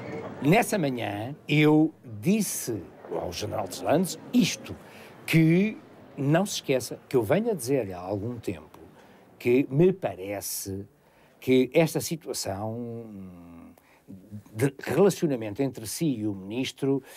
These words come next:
não está a correr bem, não é? Eh, não lhe pesa na consciência, eu também observo diariamente a sua ação, não lhe pesa na consciência ter criado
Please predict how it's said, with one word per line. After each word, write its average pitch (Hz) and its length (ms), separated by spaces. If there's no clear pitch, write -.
não 147 340
está 101 1700
a 92 60
correr 143 260
bem, 113 240
não 98 120
é? 95 220
Eh, 110 760
não 262 120
lhe 254 60
pesa 226 260
na 226 120
consciência, 208 720
eu 139 120
também 147 280
observo 131 560
diariamente 123 500
a - 20
sua 135 220
ação, 123 220
não 262 100
lhe - 60
pesa 233 220
na 233 80
consciência 208 800
ter 127 180
criado 165 480